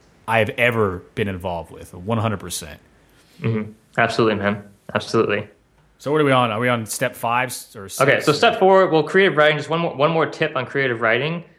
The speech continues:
Speaker 2: Again, I just wanna reiterate and make sure you really understand that when I'm doing, when I'm sitting down to write the first draft of anything,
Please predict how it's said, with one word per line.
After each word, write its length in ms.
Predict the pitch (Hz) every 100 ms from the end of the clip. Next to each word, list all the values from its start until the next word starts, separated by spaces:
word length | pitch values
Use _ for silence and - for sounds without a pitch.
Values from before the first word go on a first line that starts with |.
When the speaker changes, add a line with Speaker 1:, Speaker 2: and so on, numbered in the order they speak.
| _ _
Speaker 2:
Again, 280 | - 143 143
I 40 |
just 100 | 131
wanna 140 | 151 127
reiterate 500 | 131 135 143 139 120
and 120 | 120
make 180 | 123 -
sure 160 | 147
you 120 | 127
really 260 | 113 123 139
understand 440 | 123 120 131 127
that 120 | 113 107
when 100 | 127
I'm 320 | 143 135 -
doing, 240 | 131 139
when 100 | 131
I'm 200 | 135 127
sitting 280 | 120 156 175
down 180 | 160 151
to 60 | 120
write 420 | 117 123 127 -
the 60 |
first 280 | - 131 123
draft 320 | 127 110 113
of 80 | 113
anything, 500 | 107 117 120 160 180